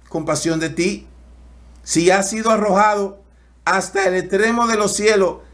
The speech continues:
de allí te recogerá el Eterno poderoso y de allí te tomará". No importa de lo lejos, ya en el mundo no hay nada lejos.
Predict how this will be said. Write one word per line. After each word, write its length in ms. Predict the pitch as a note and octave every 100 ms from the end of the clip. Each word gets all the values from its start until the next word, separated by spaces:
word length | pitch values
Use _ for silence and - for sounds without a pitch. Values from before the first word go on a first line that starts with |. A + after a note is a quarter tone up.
| -
de 220 | B2 E3+
allí 260 | F3+ F3+ A3
te 160 | A3
recogerá 580 | G#3+ G#3+ G#3 G3 G3+ G#3
el 80 | G#3
Eterno 520 | G3 G#3 G#3 G3+ G3
poderoso 720 | G3 F#3+ F#3 G3+ G3 F3 C#3 - -
y 140 | E3
de 120 | E3 E3
allí 220 | D3+ F3
te 140 | F3+
tomará". 580 | - D#3+ D3 C#3+ C#3 - - - - - - -
No 180 | G2+ D#3+
importa 560 | F3 C3+ E4+ F4 E3+
de 120 | D#3
lo 100 | C#3+
lejos, 360 | C3 D#3 C#3 B2
ya 340 | A#2 D3+ F3 F3
en 140 | D3+
el 100 | C#3
mundo 320 | C3+ D#3 D3
no 100 | C3+
hay 120 | C#3+ C#3+
nada 300 | C3+ C3+ A2
lejos. 320 | A2+ A#2